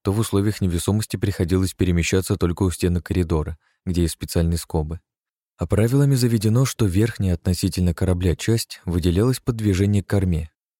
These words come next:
а нижняя — к носу, своего рода двустороннее движение. Центральное же пространство отводилось для грузовых платформ, которые имели свои реактивные двигатели на основе сжатого воздуха. Юдин занял место по правую руку от Старпома,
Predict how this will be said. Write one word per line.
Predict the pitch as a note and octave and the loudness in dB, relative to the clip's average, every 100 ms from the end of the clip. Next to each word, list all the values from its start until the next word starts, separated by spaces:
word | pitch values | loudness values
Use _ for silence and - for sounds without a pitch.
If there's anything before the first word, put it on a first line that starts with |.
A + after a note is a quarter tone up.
| _ _ | _ _
а | F2 | -2
нижняя — | E2 G#2+ C3 A2 G2 | 2 2 2 2 0
к | - | 2
носу, | A2+ F#2 - D#2 - | 2 2 -2 -10 -12
своего | - A#2 B2+ | -2 0 2
рода | C3+ A#2+ | 2 2
двустороннее | G#2+ A2 - A2 A2+ G#2+ | 0 -2 0 2 2 2
движение. | F#2+ G2+ F#2+ D#2+ D2+ F2 - _ _ _ _ | 0 0 0 0 -2 -8 -14 _ _ _ _
Центральное | - G2+ F#2+ G2 A#2 C3 | -4 0 2 2 2 2
же | G#2 | 0
пространство | G2 F2 E2+ F2 - | 0 -2 0 0 0
отводилось | - F#2 F2 G2 G2 E2+ | -2 0 0 2 0 2
для | F#2 | 0
грузовых | F2+ F#2+ F#2 F#2 - | 0 0 0 -2 -2
платформ, | F#2+ - G#2 E2+ D2+ - _ | -4 -4 -4 -4 -4 -10 _
которые | - F#2 E2+ E2 | -8 -2 0 0
имели | D#2+ D#2+ | -2 -2
свои | F#2 E2+ | 0 2
реактивные | E2+ D#2+ - E2+ E2+ | 2 0 0 0 0
двигатели | D2 F#2 F#2+ - D#2+ | 0 -2 -2 -4 -2
на | D#2+ | -2
основе | D#2+ - F2+ E2+ | -2 -2 -2 0
сжатого | D#2+ F2 E2+ F2 | 0 -2 -2 -2
воздуха. | E2 D#2 D#2 - - _ _ _ _ _ _ _ | -2 -4 -6 -10 -14 _ _ _ _ _ _ _
Юдин | F2 F#2+ A2+ B2+ | 0 2 2 0
занял | G#2+ A2+ G#2+ F#2+ | 2 0 2 2
место | F2+ G#2 A#2 | 0 0 -4
по | - | -6
правую | - F#2+ F2 F2 | -2 0 2 0
руку | F2+ G2 | 0 -2
от | |
Старпома, | - F#2 F2 E2+ D#2 E2+ | -2 -4 -2 -2 -4 -6